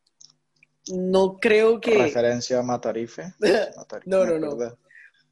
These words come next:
Speaker 1: No creo que, digamos que la persona que haga este oficio lo haga, eh, o sea, que así en plan, en, en gran medida, o sea, en plan asesinato en serie, no creo que lo haga como con,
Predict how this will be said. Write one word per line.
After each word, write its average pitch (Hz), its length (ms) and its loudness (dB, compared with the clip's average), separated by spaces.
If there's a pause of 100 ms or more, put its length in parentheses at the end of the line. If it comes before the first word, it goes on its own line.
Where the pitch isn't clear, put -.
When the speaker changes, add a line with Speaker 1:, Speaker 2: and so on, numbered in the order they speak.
(140)
Speaker 1:
No 196 240 -6
creo 220 340 -4
que, 226 400 -6
digamos 165 360 -8
que - 100 -16
la 220 120 -6
persona 156 400 -4
que 170 380 -6
haga 170 400 0
este 175 200 -6
oficio 202 600 -8
lo 156 280 0
haga, 147 760 -4 (140)
eh, 135 580 -6 (1400)
o 170 100 -2
sea, 156 300 -2
que 147 320 -6
así 151 280 -2
en 185 100 -6
plan, 208 320 0
en, 202 360 -4
en 180 140 -6
gran 165 280 4
medida, 208 340 2
o 160 40 0
sea, 151 160 0
en 147 100 -6
plan 160 240 0
asesinato 175 520 -4
en 175 80 -4
serie, 180 300 -6
no 165 160 -2
creo 185 180 -4
que 180 320 -4 (360)
lo 165 160 4
haga 175 240 0
como 180 260 -4
con, 151 480 -6